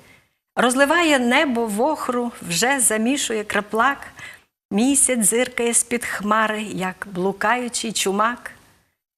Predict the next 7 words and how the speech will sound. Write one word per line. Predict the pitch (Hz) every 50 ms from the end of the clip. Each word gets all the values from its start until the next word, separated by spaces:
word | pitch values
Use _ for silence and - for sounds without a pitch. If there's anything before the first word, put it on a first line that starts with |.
| _ _ _ _ -
Липа, | 180 - 220 220 226 226 - - 220 214
клен | 214 - - 196 190 208 226 233 233 233 233 226
канадський, | 226 233 226 220 226 226 226 - - - - 220 220 214
липа, | 202 190 208 220 233 233 226 - - 220 208
бар, | 175 165 175 208 214 226 233 226 226 -
кав'ярня, | - 190 175 190 208 214 233 254 240 233 208 202
сквер. | 196 - - 196 196 220 247 254 247 240